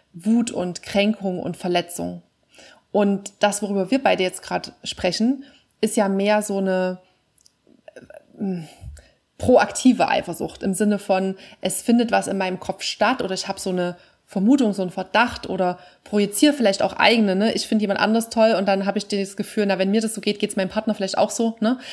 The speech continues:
Also das sind dann, das ist eine andere Qualität an Eifersucht. Und das fand ich gerade nochmal wichtig zu unterscheiden, weil jemand, der betrogen wurde und aufgrund dessen diese Gefühle hat und uns zuhört, wie wir sagen, ja, das liegt an deinem Selbstwert,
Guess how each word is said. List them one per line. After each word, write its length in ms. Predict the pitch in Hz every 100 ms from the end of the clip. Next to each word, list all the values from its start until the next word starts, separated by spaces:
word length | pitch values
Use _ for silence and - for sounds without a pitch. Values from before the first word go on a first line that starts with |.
| -
Also 160 | - 208
das 180 | 226 226
sind 80 | 220
dann, 220 | 208 202
das 260 | - -
ist 60 | 208
eine 100 | 214
andere 220 | 240 240
Qualität 640 | 220 196 190 - 190 175 - -
an 160 | 175
Eifersucht. 640 | - 185 170 151 - - - _ - -
Und 160 | - 202
das 240 | 214 -
fand 260 | - 208 208
ich 100 | 208
gerade 140 | 208
nochmal 180 | 185 190
wichtig 260 | 208 214 -
zu 60 |
unterscheiden, 580 | - 185 - 214 208 180
weil 180 | 180 185
jemand, 340 | 208 214 208 202
der 260 | 190 185
betrogen 520 | 185 - - 240 208 175
wurde 360 | 175 190 226 - - -
und 160 | 196 -
aufgrund 420 | 196 - 208 190
dessen 280 | 208 214 202
diese 200 | 196 180
Gefühle 440 | 180 - 269 202 180
hat 260 | 196 - - - _ _
und 160 | - -
uns 200 | 202 -
zuhört, 340 | - 240 220
wie 100 | 214
wir 80 | 196
sagen, 360 | 196 196 196 190
ja, 200 | 190 196
das 160 | 190
liegt 120 | 196 -
an 100 | 185
deinem 260 | 190 196
Selbstwert, 640 | 196 226 - 175 220 262